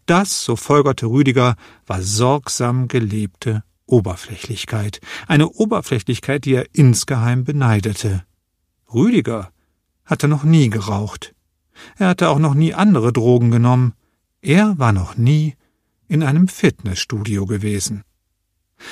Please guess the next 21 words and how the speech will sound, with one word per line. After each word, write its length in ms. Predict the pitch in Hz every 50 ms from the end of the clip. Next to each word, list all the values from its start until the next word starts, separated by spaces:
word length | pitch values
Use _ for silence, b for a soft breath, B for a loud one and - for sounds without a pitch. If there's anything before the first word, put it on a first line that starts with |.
| B B B
Er 100 | 156 -
trat 260 | - - 160 165 -
vom 160 | - 156 147
Fenster 400 | - - 139 143 127 - - 147
zurück, 540 | - - - 131 101 - 190 - - - _ _ _ _ _ _ _ _ _ -
setzte 380 | 147 139 127 - - - 131
sich 260 | 117 127 123 - -
wieder 180 | 123 113 120 120
hin 400 | 98 95 123 123 120 117 113 101 - _ _ _ _ _ _ B B B B B -
und 120 | 156 -
starrte 420 | - - - 165 208 220 - 233 190
für 180 | - 190 160
einen 180 | 135 131 127 127
Moment 520 | 117 113 113 113 117 123 135 139 135 -
in 100 | 127 127
die 100 | 127 139
brennende 600 | 123 - 113 110 107 104 101 101 101 107 117 120
Sandkuchenkerze. 1300 | 117 127 131 120 110 98 95 - - 127 107 92 - 113 95 - 110 110 104 95 - - - 117 104 90 - _ _ _ _ _ _ _ _ _ _ _ _ _ _ _ _ _ _
Dann 420 | - 127 104 98 95 95 104 110 - _ _ _ _ _ _ _ _
pustete 520 | - - 147 104 - - - 98 - - -
er. 360 | - 92 101 98 92 -